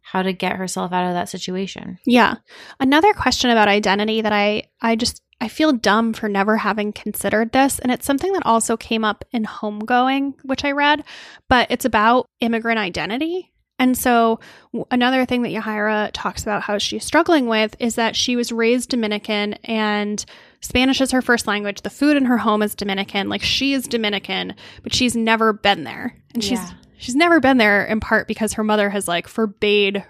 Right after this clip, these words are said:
Speaker 2: her from ever stepping foot on the island because of her father's other family. Um, so there were other circumstances at play, but, um, just the, the identity of being, identifying as something and being from somewhere that you,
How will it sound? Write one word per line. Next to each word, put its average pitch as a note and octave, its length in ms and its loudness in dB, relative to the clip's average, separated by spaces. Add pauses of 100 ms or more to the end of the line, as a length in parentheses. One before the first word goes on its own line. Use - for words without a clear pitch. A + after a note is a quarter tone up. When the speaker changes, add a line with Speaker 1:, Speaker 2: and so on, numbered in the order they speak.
(100)
Speaker 2:
her G3+ 180 0
from G#3 200 -8
ever G#3 280 0
stepping F#3+ 400 -4
foot - 260 0
on C4 100 0
the C4+ 100 2
island D4 340 2
because G#3 320 0
of F#3 300 -2 (180)
her G#3+ 140 -10
father's G3+ 360 -6
other G#3 140 -6
family. C#4+ 580 -4 (380)
Um, G3+ 540 -2
so C4 120 2
there A#3 120 6
were A3+ 240 2 (160)
other C4 240 6
circumstances D4 760 0
at E4+ 140 0
play, F4+ 340 0 (360)
but, B3 280 4
um, G#3+ 460 -2 (160)
just D4 180 0
the, - 240 -2
the A#3+ 160 0
identity A3 480 2
of G3 160 -6
being, A3 540 0 (260)
identifying B3 600 0
as A3 80 -6
something A3 420 -4 (240)
and G#3+ 220 -4
being C4+ 320 4
from A#3 180 0
somewhere G#3+ 400 2
that G3+ 140 -4
you, G#3 560 0